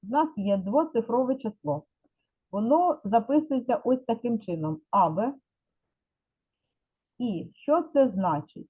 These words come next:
Що це число має А десятків і Б одиниць. Так?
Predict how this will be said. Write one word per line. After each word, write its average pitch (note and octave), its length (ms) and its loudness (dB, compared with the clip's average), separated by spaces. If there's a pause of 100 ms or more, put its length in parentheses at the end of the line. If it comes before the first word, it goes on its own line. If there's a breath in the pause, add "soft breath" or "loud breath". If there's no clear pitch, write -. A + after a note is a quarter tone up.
(140)
Що - 240 -8 (120)
це E4 160 4
число G#3+ 680 -2 (340)
має F#3 640 0 (500)
А A#3 340 6
десятків G3+ 1200 0 (840)
і A3 120 -4
Б B3+ 440 4
одиниць. G#3 520 0 (380)
Так? D#4 300 0